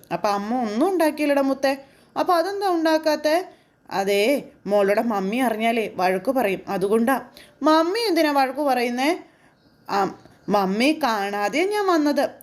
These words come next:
"അ-, അതോ? അത് പിന്നെ എന്താന്ന് വെച്ചാ മോള് മരുന്ന് കഴിച്ചുകൊണ്ടിരിക്കുകയല്ലേ?" "ആ, അപ്പോൾ അങ്ങനെ എണ്ണയിൽ വറുത്ത പലഹാരങ്ങളൊന്നും മോൾക്കിപ്പോൾ കഴിച്ചുകൂടാ കേട്ടോ,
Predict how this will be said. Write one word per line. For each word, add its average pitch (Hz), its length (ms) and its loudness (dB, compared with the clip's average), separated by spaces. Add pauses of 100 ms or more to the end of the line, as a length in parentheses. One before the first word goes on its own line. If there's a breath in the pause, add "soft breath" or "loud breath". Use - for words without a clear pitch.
"അ-, - 140 -4
അതോ? 220 300 0 (320)
അത് 196 140 -4
പിന്നെ 233 220 -2
എന്താന്ന് 226 400 -2
വെച്ചാ 254 260 0 (320 loud breath)
മോള് 208 280 4
മരുന്ന് 254 400 2
കഴിച്ചുകൊണ്ടിരിക്കുകയല്ലേ?" 247 1000 -2 (460 soft breath)
"ആ, 330 100 0 (600)
അപ്പോൾ 208 160 0
അങ്ങനെ 220 340 0
എണ്ണയിൽ 220 400 0
വറുത്ത 247 280 0
പലഹാരങ്ങളൊന്നും 220 1080 0
മോൾക്കിപ്പോൾ 233 440 -2
കഴിച്ചുകൂടാ 196 440 0
കേട്ടോ, 247 240 0